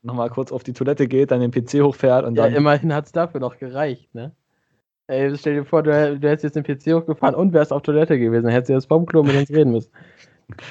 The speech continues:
Speaker 2: Wär
Speaker 1: <laughs> Hätte
Speaker 2: auch
Speaker 1: ich auch
Speaker 2: blöd
Speaker 1: durch,
Speaker 2: gewesen.
Speaker 1: durchgezogen.
Speaker 2: Ich trau dir das durchaus zu, ja?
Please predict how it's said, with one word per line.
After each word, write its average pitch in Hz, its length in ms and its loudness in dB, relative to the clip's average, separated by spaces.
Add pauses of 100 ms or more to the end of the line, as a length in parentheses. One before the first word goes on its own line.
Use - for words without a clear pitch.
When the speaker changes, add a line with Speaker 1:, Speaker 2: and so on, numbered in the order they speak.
(140)
Speaker 2:
Wär 143 140 -4
Speaker 1:
<laughs> - 0 -
Hätte 135 100 0
Speaker 2:
auch 165 60 6
Speaker 1:
ich 120 180 4
auch 110 60 6
Speaker 2:
blöd 120 120 4
Speaker 1:
durch, 117 100 0
Speaker 2:
gewesen. 117 260 -2
Speaker 1:
durchgezogen. 117 520 -4 (800)
Speaker 2:
Ich 95 320 -10 (100)
trau 117 240 2
dir 120 140 2
das 160 180 2
durchaus 156 440 -2
zu, 214 180 -2
ja? 117 320 0